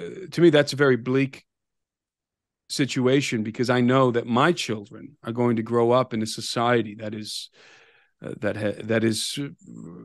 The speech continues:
that is insane and that has access to incredibly dangerous technology.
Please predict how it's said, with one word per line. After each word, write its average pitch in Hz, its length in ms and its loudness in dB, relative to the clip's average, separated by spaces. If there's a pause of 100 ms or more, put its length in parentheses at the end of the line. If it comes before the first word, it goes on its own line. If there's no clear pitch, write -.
(260)
that 117 180 -2
is 113 140 -4
insane 147 600 2 (1000)
and 127 160 0
that 127 140 2
has 120 540 -2 (440)
access 139 560 -2
to 113 460 0 (680)
incredibly 131 600 2
dangerous 123 460 0
technology. 120 840 -8